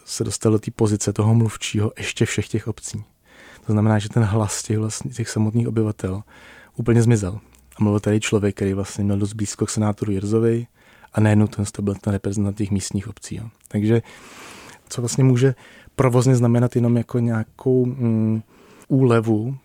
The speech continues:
pro ty velký média, v důsledku může mít jako dost neblahý, eh,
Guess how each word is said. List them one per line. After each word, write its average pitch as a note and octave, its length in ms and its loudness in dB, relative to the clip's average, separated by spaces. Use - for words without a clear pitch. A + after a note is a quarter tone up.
pro A2+ 160 -2
ty - 160 0
velký A#2 480 0
média, A2 580 0
v A#2+ 60 -2
důsledku A#2 920 -2
může A2+ 200 -2
mít A#2 80 2
jako A2+ 200 -2
dost A#2 260 -6
neblahý, A2+ 760 0
eh, A2+ 40 -2